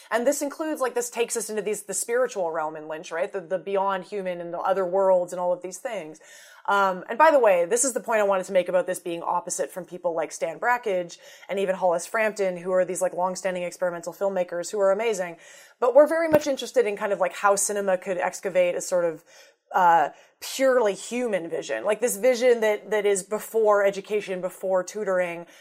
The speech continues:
where we could just see purely as a human. Lynch is kind of interested in the opposite of that. He's interested in how,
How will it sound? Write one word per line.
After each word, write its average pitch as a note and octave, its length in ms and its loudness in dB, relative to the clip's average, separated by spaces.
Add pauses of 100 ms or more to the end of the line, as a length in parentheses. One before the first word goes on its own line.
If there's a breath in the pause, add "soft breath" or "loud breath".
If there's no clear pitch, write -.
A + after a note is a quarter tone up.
where G3+ 140 2
we G#3+ 80 0
could F#3 100 -16
just G3 240 -2
see G#3 340 -4
purely G3 360 0
as D#3+ 80 -8
a F3 40 -10
human. F3 360 -10 (280 soft breath)
Lynch E4+ 200 2
is G4+ 100 2
kind G4 160 -2
of F4 60 0
interested E4 260 -4
in C4 80 0
the A3 80 -2
opposite G3 380 4
of D3 80 -10
that. D#3 220 -2
He's G3 120 -6
interested A3 380 -2
in G#3+ 80 -4
how, G3 260 0